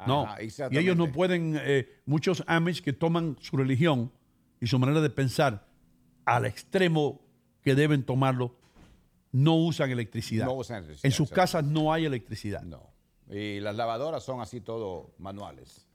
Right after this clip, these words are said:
Speaker 1: Manual
Speaker 2: Sí,
Speaker 1: todo, hermano.
Speaker 2: yo decía,
Speaker 1: Y la, y,
Speaker 2: Venezuela.
Speaker 1: y las mujeres hacen su propio vestido de novia cuando se van a casar.
Speaker 2: Sí. Se cosen.
Speaker 1: Cuando alguien se casa con una mujer Amish, ellos no van a comprar a Bergenline Avenue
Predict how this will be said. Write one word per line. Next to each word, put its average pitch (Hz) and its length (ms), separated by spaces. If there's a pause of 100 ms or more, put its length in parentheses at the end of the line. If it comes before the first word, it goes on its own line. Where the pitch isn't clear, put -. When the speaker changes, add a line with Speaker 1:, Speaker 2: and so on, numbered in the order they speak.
(140)
Speaker 1:
Manual 139 440
Speaker 2:
Sí, 110 60
Speaker 1:
todo, 120 240
hermano. 95 260
Speaker 2:
yo 98 160
decía, 71 240 (640)
Speaker 1:
Y 147 120
la, 143 160
y, 135 40
Speaker 2:
Venezuela. 147 260
Speaker 1:
y 147 60
las 143 160
mujeres 190 640 (440)
hacen 180 400
su 131 260
propio 175 400
vestido 147 760
de 131 160
novia 131 420 (340)
cuando 160 440
se - 140
van 143 140
a 143 120
casar. - 480
Speaker 2:
Sí. 92 80 (480)
Se 85 180
cosen. 120 160
Speaker 1:
Cuando 139 220
alguien 190 220
se 160 160
casa 175 320
con 151 200
una 165 140
mujer 151 300
Amish, 208 340 (340)
ellos 160 200
no 151 120
van 156 160
a 147 80
comprar 143 380
a 131 80
Bergenline 131 480
Avenue 135 240